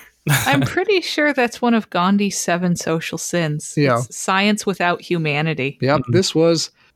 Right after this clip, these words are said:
Speaker 3: one hundred percent science and zero percent humanity. Absolutely.
Speaker 2: Clearly, he knew what he was talking about.
Speaker 3: <laughs> Now, all this was horrible and very, very illegal.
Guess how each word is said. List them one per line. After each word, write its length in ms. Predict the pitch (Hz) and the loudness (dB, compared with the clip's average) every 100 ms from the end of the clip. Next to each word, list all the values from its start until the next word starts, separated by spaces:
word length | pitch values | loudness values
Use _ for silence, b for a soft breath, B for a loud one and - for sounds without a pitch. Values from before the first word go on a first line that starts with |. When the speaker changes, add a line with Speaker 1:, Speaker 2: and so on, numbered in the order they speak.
| _ | _
Speaker 3:
one 220 | 175 185 175 | -2 2 4
hundred 340 | 196 226 202 | 4 2 2
percent 400 | 202 185 175 165 | 2 2 0 0
science 480 | - 151 131 123 - | 2 2 2 0 0
and 140 | 123 | 0
zero 300 | 123 139 139 | 2 2 0
percent 420 | 127 127 127 117 123 | -2 -2 0 -2 -2
humanity. 500 | 110 104 101 101 104 | -4 -2 -4 -4 -2
Absolutely. 760 | 110 113 - 113 117 104 104 - _ _ | -2 -2 -4 -2 -2 -4 -10 -12 _ _
Speaker 2:
Clearly, 480 | - 185 190 202 226 | -8 -2 0 2 2
he 160 | 233 | 2
knew 180 | 220 202 | 2 4
what 140 | 214 208 | 2 0
he 160 | 233 | -2
was 120 | 240 - | -4 -2
talking 380 | 262 - 302 | -6 -6 -6
about. 260 | 254 190 160 | -2 0 0
Speaker 3:
<laughs> 400 | 101 85 170 - _ _ _ - | -2 -2 -4 -4 _ _ _ -4
Now, 340 | 165 202 202 - | 2 2 0 -2
all 160 | 214 302 | 2 2
this 200 | 311 233 | 2 0
was 140 | 220 | 0
horrible 600 | 180 151 170 143 131 135 - | 2 4 4 4 2 0 2
and 260 | 160 165 - _ - | 0 0 -2 _ -2
very, 720 | 151 131 143 214 226 214 220 | 0 2 2 4 4 4 2
very 540 | 175 131 160 151 147 | 0 2 4 4 2
illegal. 600 | 143 127 120 117 90 92 | 2 0 0 -2 -2 -4